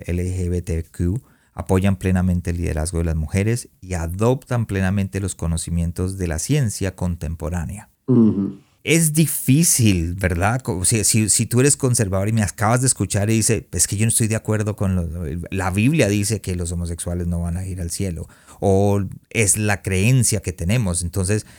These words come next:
Speaker 1: ¿cómo me vas a decir que un progresista entonces va a borrar todo eso?
Speaker 2: Sí, ah, e-, e-, estos son temas muy interesantes, ¿no? Porque al final de cuentas terminan,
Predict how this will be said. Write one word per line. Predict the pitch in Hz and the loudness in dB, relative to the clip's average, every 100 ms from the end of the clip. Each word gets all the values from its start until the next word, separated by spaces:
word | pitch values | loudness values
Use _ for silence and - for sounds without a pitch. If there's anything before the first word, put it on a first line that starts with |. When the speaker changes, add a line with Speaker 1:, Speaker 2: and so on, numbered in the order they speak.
| - - _ _ 98 98 | -20 -20 _ _ -18 -10
Speaker 1:
¿cómo | - 131 147 | 2 4 6
me | 139 113 | 4 4
vas | 104 107 120 | 4 4 4
a | |
decir | 117 101 | 2 2
que | 107 | 2
un | 98 | 0
progresista | 104 95 92 - 101 - | 0 0 0 0 -2 -2
entonces | 92 95 95 92 | -2 0 0 -2
va | 85 | -2
a | 85 | -2
borrar | 85 85 82 | -2 -4 -8
todo | - 80 | -8 -10
eso? | 80 - - _ _ _ _ - - _ | -10 -12 -16 _ _ _ _ -20 -20 _
Speaker 2:
Sí, | - 160 165 - | 0 6 6 6
ah, | 170 151 110 - | 4 4 0 2
e-, | 147 | 4
e-, | 151 170 | 6 6
estos | 143 165 | 6 6
son | 170 | 6
temas | 165 160 | 4 4
muy | 147 151 | 4 4
interesantes, | 156 143 123 123 120 110 | 4 0 -2 -4 -6 -2
¿no? | 117 147 | 0 2
Porque | - 131 | 2 2
al | |
final | 127 135 | 4 6
de | 156 | 6
cuentas | 156 147 143 | 4 2 0
terminan, | - 135 147 156 160 | 4 6 6 6 2